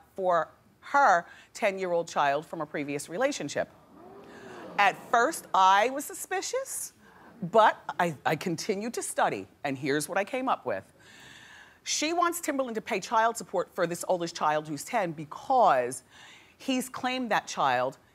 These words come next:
is his own, in public and in private, allegedly.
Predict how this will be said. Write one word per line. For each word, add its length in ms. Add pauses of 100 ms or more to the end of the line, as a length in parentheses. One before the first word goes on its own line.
(140)
is 120
his 220
own, 360 (680)
in 160
public 300 (100)
and 160
in 140
private, 380
allegedly. 560